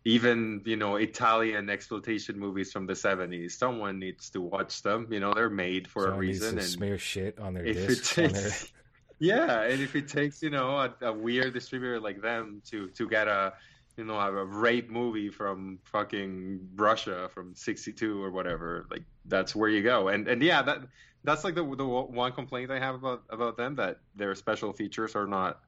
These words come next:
Speaker 1: usually not great, but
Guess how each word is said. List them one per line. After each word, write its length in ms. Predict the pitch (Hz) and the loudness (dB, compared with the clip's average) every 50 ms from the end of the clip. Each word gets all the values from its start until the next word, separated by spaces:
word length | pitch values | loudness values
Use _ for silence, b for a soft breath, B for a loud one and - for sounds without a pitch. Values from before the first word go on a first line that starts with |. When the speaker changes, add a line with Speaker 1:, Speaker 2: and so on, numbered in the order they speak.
| _ B B B B B B B B B B B B _ _ - | _ B B B B B B B B B B B B _ _ 0
Speaker 1:
usually 760 | 110 123 127 127 131 127 - 135 135 127 127 131 135 135 | 4 6 8 8 6 6 4 4 4 6 6 6 4 4
not 260 | 127 117 110 113 110 110 | 4 4 2 2 2 0
great, 440 | 117 107 107 104 120 151 165 - | 0 2 4 4 4 2 0 0
but 340 | 135 127 120 104 98 - - | 2 2 4 2 2 -2 -6